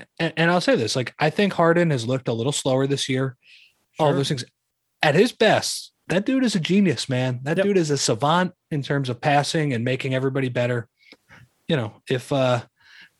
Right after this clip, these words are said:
Speaker 1: if Tobias can't get along with that, we, you have a little bit of a problem.
Speaker 2: No, I mean, look, Tobias will get easier shots. Uh, he should be able to be efficient.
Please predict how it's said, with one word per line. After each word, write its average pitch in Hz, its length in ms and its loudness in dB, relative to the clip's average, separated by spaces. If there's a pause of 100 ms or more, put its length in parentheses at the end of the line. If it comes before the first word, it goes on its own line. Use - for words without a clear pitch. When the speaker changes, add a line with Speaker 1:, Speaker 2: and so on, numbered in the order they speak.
(280)
Speaker 1:
if 139 120 -4
Tobias 175 420 2
can't 202 280 2
get 160 140 4
along 147 300 4
with 135 140 0
that, 135 280 2 (1200)
we, 117 160 -4 (320)
you 170 120 0
have 190 100 4
a 202 40 2
little 202 140 4
bit 190 100 2
of 180 60 2
a 175 60 2
problem. 170 260 -6 (480)
Speaker 2:
No, 202 160 6
I 196 100 4
mean, 208 140 4
look, 151 160 0
Tobias 202 380 6
will 202 100 2
get 196 120 -2
easier 165 280 2
shots. - 480 0 (120)
Uh, 151 80 -2
he 175 180 2
should 185 320 4
be 180 140 6
able 160 140 2
to 156 60 2
be 156 140 4
efficient. 139 480 -4